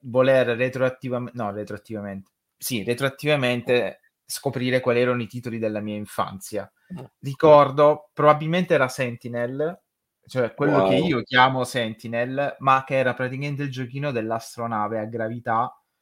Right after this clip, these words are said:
Speaker 1: che
Speaker 2: Mhm.
Speaker 1: doveva, dovevi far sì che atterrasse
Speaker 2: Mm.
Speaker 1: senza che i vari ostacoli lo distruggessero.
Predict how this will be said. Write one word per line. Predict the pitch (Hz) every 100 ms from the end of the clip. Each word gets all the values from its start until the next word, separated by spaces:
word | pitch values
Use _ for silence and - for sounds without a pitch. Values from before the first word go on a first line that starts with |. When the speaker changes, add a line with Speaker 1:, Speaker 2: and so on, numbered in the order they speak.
| _ _
Speaker 1:
che | 156
Speaker 2:
Mhm. | 110
Speaker 1:
doveva, | 113 117 113 110 110 110 107 107 107 104 101 98
dovevi | 117 120 117
far | 120
sì | - - 110
che | 110 110 104 101 101
atterrasse | 95 85 110 101 104 90 - - 101 - _ _ _ _ _
Speaker 2:
Mm. | 185
Speaker 1:
senza | 147 - 120 120 - 117
che | 123
i | 110
vari | 107 107
ostacoli | 110 - 104 98 104 98
lo | 98 98
distruggessero. | 98 - - 95 98 95 - 113 95 104